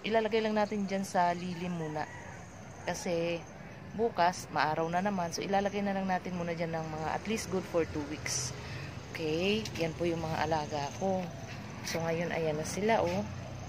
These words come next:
Dumadami ng dumadami yan.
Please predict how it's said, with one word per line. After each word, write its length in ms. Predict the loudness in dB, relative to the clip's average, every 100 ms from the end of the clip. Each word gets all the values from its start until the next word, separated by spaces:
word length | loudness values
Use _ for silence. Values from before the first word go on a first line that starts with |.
| -10 -8 -8 -4 0
Dumadami 520 | 4 6 6 4 2
ng 160 | 0
dumadami 640 | 0 2 4 4 4 2 2
yan. 400 | 4 6 4